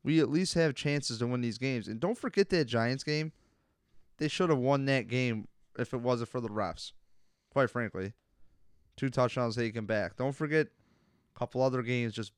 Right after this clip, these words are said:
bad penalties ruining it. And again, that Roby pass interference call. Like the, like the Jaguars are gonna convert on fourth and fifteen.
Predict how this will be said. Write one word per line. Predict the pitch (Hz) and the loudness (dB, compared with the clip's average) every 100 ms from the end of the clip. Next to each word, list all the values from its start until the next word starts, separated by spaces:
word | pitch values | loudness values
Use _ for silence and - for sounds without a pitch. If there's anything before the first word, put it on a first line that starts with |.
| _ | _
bad | 113 107 104 | -2 0 0
penalties | 113 110 107 98 | -4 -4 -6 -8
ruining | 123 120 98 | -6 -6 -8
it. | - | -8
And | - 113 | -6 -4
again, | 120 160 110 | 0 0 0
that | 98 - - - _ _ - | -4 -8 -20 -20 _ _ -4
Roby | 110 107 | -2 0
pass | 107 123 117 - | 0 2 2 0
interference | 127 - 147 135 - | -4 0 0 0 -2
call. | 110 95 78 - _ _ - - - | -2 -2 -4 -12 _ _ -20 -20 -14
Like | - 147 - | -4 -4 -4
the, | - | -6
like | 160 170 | -2 -2
the | 151 | -2
Jaguars | 151 156 147 139 131 | 2 2 4 2 2
are | 135 | -2
gonna | 127 117 | -2 -6
convert | 117 120 113 | -6 -4 -4
on | 104 | -6
fourth | - 113 98 | -6 -6 -6
and | 95 | -8
fifteen. | 110 - 107 95 | -8 -6 -8 -8